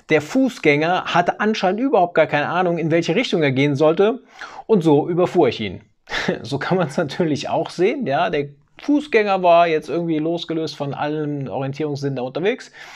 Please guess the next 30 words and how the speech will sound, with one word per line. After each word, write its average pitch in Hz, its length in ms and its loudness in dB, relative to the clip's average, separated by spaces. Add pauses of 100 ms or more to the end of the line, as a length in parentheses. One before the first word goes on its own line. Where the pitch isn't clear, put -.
(340)
Hat 185 100 0
halt 147 200 4
Pech 143 180 0
gehabt, 131 260 0
habe 123 120 -2
ich 120 60 -6
ihn 123 100 -4
halt 110 120 -2
überfahren. 123 420 -2 (240)
Okay. 135 340 -4 (640)
Ähm, 160 760 2 (840)
oder 147 200 2
ein 139 120 0
anderer 165 240 2
schreibt 165 240 2
hier 160 100 2
zum 151 140 -2
Beispiel, 139 240 0
„Das 143 240 -4
Auto 226 340 4
kollidierte 190 640 2
mit 180 180 0
dem 143 160 2
meinigen, 170 720 0 (280)
ohne 254 300 4
mir 160 160 2
vorher 185 300 4
seine 190 180 0
Absicht 214 320 -2
mitzuteilen.“ 110 540 -4